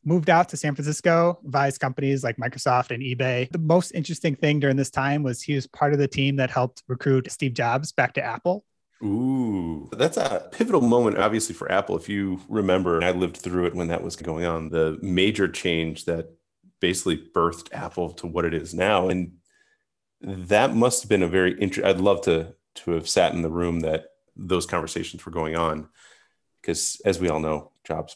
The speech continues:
Speaker 2: burned more than a few bridges.
Speaker 1: And, oh, and for perspective, he's fifty-eight years old. And so he ended up starting Vista around two thousand.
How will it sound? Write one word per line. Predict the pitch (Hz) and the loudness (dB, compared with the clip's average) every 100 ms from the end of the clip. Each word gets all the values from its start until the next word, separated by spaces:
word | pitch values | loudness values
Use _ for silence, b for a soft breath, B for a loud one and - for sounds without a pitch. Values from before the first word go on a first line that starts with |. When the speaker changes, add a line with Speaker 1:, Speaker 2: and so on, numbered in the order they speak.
| - | 0
Speaker 2:
burned | 135 127 104 | 2 2 2
more | 113 107 | 4 6
than | 90 | 4
a | |
few | 80 101 | 2 -4
bridges. | 92 90 87 80 - - | 0 0 0 -4 -6 0
Speaker 1:
And, | 233 - | 0 2
oh, | 190 | 0
and | 160 | -2
for | 185 | -6
perspective, | - 190 - 190 160 147 | -2 0 2 4 4 2
he's | 165 - | 0 -2
fifty-eight | - 175 - 139 139 | -2 -2 2 2 4
years | 127 120 120 | 2 -2 -2
old. | 107 85 - - - | -6 -8 -16 -18 -8
And | |
so | 151 151 | 2 4
he | 147 | 6
ended | 147 | 4
up | 139 | 0
starting | - 131 127 120 | 0 0 0 -2
Vista | 123 123 - 120 117 113 110 107 110 _ 135 | -4 -4 -4 0 0 0 -2 -4 -8 _ -6
around | 190 185 - | -4 -4 -6
two | - - 156 | -14 -6 -6
thousand. | - 117 107 107 - - - | -4 -4 -4 -6 -10 -16 -18